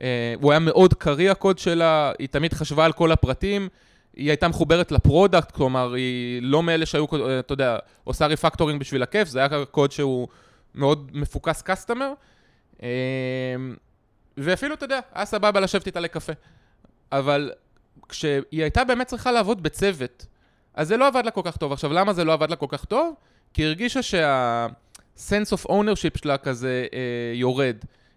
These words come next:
אה, אתה יודע, היא, כשהיא עובדת לבד, אז היא יכולה להגיד, "בסדר, זה הקצב שלי, הקצב שלי הוא סבבה, אני, אני חי עם זה בשלום, אני יודעת בדיוק מה אני עושה, אני יודע, יודעת לאן אני הולכת." כשהיא עבדה עם עוד מפתחים שעבדו, נגיד, מאוד מהר, אז פתאום היא הרגישה קצת בלחץ.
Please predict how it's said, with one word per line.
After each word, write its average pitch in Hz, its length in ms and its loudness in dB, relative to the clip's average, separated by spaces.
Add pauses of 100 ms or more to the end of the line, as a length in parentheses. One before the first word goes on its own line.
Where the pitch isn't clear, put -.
אה, 120 200 -4
אתה 117 120 -6
יודע, 151 140 0
היא, 127 380 -4
כשהיא 139 240 -4
עובדת 165 300 -2
לבד, 156 360 0
אז 123 120 -4
היא 127 80 -2
יכולה 139 280 -2
להגיד, 139 280 -4
"בסדר, 233 220 -2
זה 175 140 2
הקצב 196 340 0
שלי, 175 160 -2
הקצב 151 260 0
שלי 156 120 -6
הוא 143 60 -2
סבבה, 147 520 0
אני, 127 240 -6
אני 123 140 -6
חי 147 140 -4
עם 147 120 2
זה 131 100 -2
בשלום, 156 480 2 (300)
אני 139 140 -4
יודעת 147 300 0
בדיוק 139 320 -8
מה 143 120 -8
אני 143 120 -12
עושה, 165 280 -6
אני 156 100 -4
יודע, 131 380 2
יודעת 131 300 4
לאן 131 140 -2
אני 123 160 -6
הולכת." 113 320 -4 (340)
כשהיא - 160 0
עבדה 143 180 4
עם 247 80 4
עוד 247 120 4
מפתחים 170 360 0
שעבדו, 139 280 -2
נגיד, 170 240 -4
מאוד 156 240 4
מהר, 131 320 -2 (540)
אז 120 140 -6
פתאום 208 280 4
היא 214 60 4
הרגישה 202 260 -2
קצת 202 160 -2
בלחץ. 220 580 -2